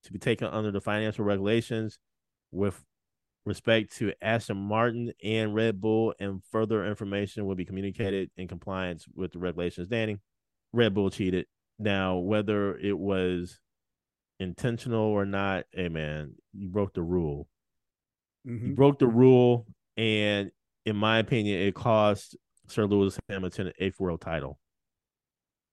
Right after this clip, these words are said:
Speaker 1: Let's be real. Now, for some of you fan, non-fans, and, and, uh, the reason why this is important is be-,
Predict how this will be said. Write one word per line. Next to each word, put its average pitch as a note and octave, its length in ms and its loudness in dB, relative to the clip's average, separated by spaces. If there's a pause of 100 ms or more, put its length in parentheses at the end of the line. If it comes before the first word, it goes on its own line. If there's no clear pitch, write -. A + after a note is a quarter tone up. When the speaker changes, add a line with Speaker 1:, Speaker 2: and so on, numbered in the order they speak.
(500)
Speaker 1:
Let's A2+ 180 2
be G#2 180 2
real. F#2+ 260 4
Now, G2 380 -2 (540)
for A#2 160 8
some D3 200 4
of D3+ 60 4
you C#3+ 120 6
fan, A#2+ 440 0 (340)
non-fans, G#2+ 720 0
and, F2+ 260 -10
and, F#2 180 -6
uh, F2+ 160 0
the F#2 80 -2
reason A#2 220 0
why G2+ 160 0
this G2+ 220 -2
is E2+ 100 -8
important F2+ 560 -2
is F2 80 -10
be-, F2 180 -8